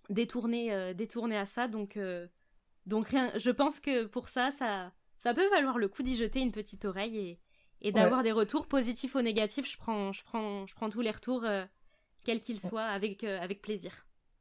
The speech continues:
Speaker 2: Ouais, et ça, c'est, c'est, je, voilà, je suis sûre que même les deux oreilles vont, vous prendrez beaucoup de plaisir à, à écouter. Bon, on arrive à la fin de cet échange. C'était vraiment, euh, voilà, moi j'ai beaucoup, pris beaucoup de plaisir. J'espère que les personnes en prendront autant.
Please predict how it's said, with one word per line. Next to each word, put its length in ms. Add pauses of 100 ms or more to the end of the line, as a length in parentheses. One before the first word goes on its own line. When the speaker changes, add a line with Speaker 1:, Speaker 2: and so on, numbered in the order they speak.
Speaker 2:
Ouais, 320
et 80
ça, 200
c'est, 280
c'est, 320
je, 540
voilà, 240
je 100
suis 100
sûre 160
que 60
même 120
les 100
deux 240
oreilles 260
vont, 220
vous 120
prendrez 240
beaucoup 240
de 60
plaisir 500
à, 120 (360)
à 140
écouter. 500 (420)
Bon, 440 (200)
on 180
arrive 260
à 100
la 120
fin 200
de 40
cet 160
échange. 640
C'était 400
vraiment, 680
euh, 260 (180)
voilà, 260
moi 140
j'ai 120
beaucoup, 420 (280)
pris 120
beaucoup 220
de 60
plaisir. 340
J'espère 220
que 60
les 60
personnes 220
en 60
prendront 340
autant. 380